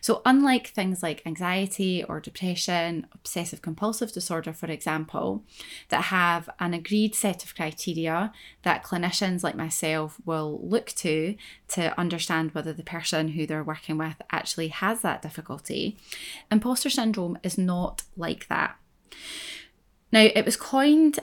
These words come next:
in nineteen seventy-eight by Doctor Pauline Clance and Doctor Suzanne Imes, who had noticed that their female students, um,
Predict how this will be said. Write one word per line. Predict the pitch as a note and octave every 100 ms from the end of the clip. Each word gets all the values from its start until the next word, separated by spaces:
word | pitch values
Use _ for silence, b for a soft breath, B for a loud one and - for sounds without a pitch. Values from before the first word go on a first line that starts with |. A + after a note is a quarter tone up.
| -
in | G3+ G3 G3
nineteen | G3+ G#3+ A#3+ B3 C#4
seventy-eight | B3 A#3+ A3+ - E3 G3 - -
by | F3+ E3+ E3+ E3+
Doctor | G3+ G3 C4
Pauline | B3+ A3 A3 G#3+
Clance | - E3 E3+ F#3+
and | - F#3+
Doctor | F3+ - F#3
Suzanne | - F#3 F3 E3+ -
Imes, | F#3 E3 E3 D#3+ - B B B B
who | B3
had | G#3 G#3+
noticed | A#3 D4 - E4+ E3 D3+ -
that | F#3 F3+ -
their | F3
female | F3 - A3+ A3+ G#3+ G3 -
students, | - G3+ F#3 D#3 D#3+ - - - B B B _
um, | F#3 E3 E3 E3+ E3